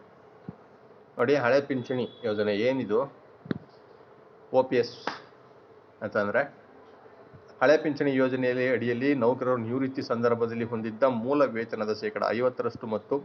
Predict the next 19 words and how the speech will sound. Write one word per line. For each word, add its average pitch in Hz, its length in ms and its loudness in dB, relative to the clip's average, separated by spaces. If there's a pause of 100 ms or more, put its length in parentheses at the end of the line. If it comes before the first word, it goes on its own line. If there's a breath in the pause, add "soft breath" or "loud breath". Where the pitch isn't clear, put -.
(460)
ಇದರ 143 240 6
ಜೊತೆಗೆ 131 400 0
ತುಟ್ಟಿ 139 360 -6
ಭತ್ಯೆ 127 340 -2
ಅಥವಾ 117 340 -4
ಸೇವಾ 127 380 2
ಅವಧಿಯ 110 400 0
ಕೊನೆಯ 113 380 -2
ಹತ್ತು 107 280 -4
ತಿಂಗಳ 117 300 0
ಸರಾಸರಿ 113 540 0
ಗಳಿಕೆ, 107 380 -4 (500 loud breath)
ಈ 156 180 2
ಎರಡರಲ್ಲಿ 104 760 0 (760)
ಯಾವುದು 123 340 2
ಹೆಚ್ಚೋ 113 360 0
ಅದನ್ನು 131 420 4
ಪಡೆಯಲು 117 360 2
ಅರ್ಹರಾಗಿರುತ್ತಾರೆ. 104 880 0